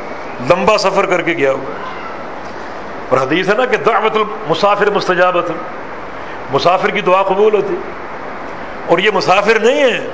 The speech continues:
مسافر بھی ہے اور اللہ کا مہمان بھی۔ جو بیت اللہ کا زائر ہوتا ہے، حج کرنے جاتا ہے، وہ اللہ کا مہمان ہے، وفد الرحمان ہے، اللہ کے وفود ہیں۔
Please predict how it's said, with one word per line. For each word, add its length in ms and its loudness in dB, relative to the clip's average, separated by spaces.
مسافر 440 4
بھی 180 4
ہے 300 4
اور 120 2
اللہ 300 2
کا 220 4
مہمان 440 2
بھی۔ 100 0
جو 360 4
بیت 240 4
اللہ 220 4
کا 140 2
زائر 360 4
ہوتا 300 4
ہے، 160 0
حج 200 4
کرنے 240 0
جاتا 200 2
ہے، 120 2
وہ 60 2
اللہ 120 2
کا 160 2
مہمان 400 2
ہے، 260 -12
وفد 200 0
الرحمان 540 2
ہے، 100 -2
اللہ 320 4
کے 80 2
وفود 460 2
ہیں۔ 100 -2